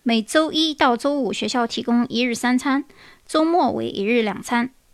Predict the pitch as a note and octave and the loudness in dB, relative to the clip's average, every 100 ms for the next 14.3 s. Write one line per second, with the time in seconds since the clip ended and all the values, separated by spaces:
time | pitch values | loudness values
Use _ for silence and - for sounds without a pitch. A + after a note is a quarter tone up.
0 | _ _ _ _ D4 C#4 C4 C#4+ A#3+ B3+ | _ _ _ _ 4 4 4 2 4 2
1 | B3 A#3 - A#3 B3 B3 - B3 A3+ A#3 | 2 2 -2 -2 0 0 0 0 0 0
2 | A#3+ B3 A3+ A3 B3 A#3+ A#3 A3 A#3 - | 2 2 2 0 2 4 4 2 -2 -6
3 | - - - _ _ - - - A#3 A3+ | 0 -2 -2 _ _ -20 -20 -12 -2 0
4 | B3 C#4 B3 A#3 G#3 A3+ A3+ B3 A#3 A3+ | 2 2 2 -2 -2 0 2 2 2 2
5 | A#3+ A#3+ B3 A3+ A3+ - B3 A#3+ A#3+ G#3 | 0 2 2 2 0 4 4 6 2 0
6 | - A3 - G3 - - _ _ - - | -4 -4 -4 -4 -8 -20 _ _ -20 -20
7 | - _ _ _ _ B3 C#4 F4 D#4 D#4+ | -20 _ _ _ _ 6 6 6 6 6
8 | D#4+ - A3+ A3 - F4 G4 D4 A3 - | 4 2 2 2 2 4 4 2 2 0
9 | A#3 B3+ C4+ D#4+ - C#4 C4 C#4 - A3 | 0 2 2 0 -4 -4 0 0 0 0
10 | F#3 A3 G3+ A#3+ A#3+ A3 - A#3 C4+ G#3+ | 0 -2 0 4 4 4 6 8 8 6
11 | A3+ A3 G3+ G3+ G3+ G3+ A#3+ B3 _ _ | 0 -2 -2 -2 -2 2 0 0 _ _
12 | _ _ _ _ A#3 C4 C4 C4 D4+ C4+ | _ _ _ _ 4 6 8 6 4 2
13 | C4 C#4+ C4 A#3+ G#3 - - A3+ A#3 A#3+ | 4 2 2 2 2 -2 2 2 2 -2
14 | B3 C4 | 0 -2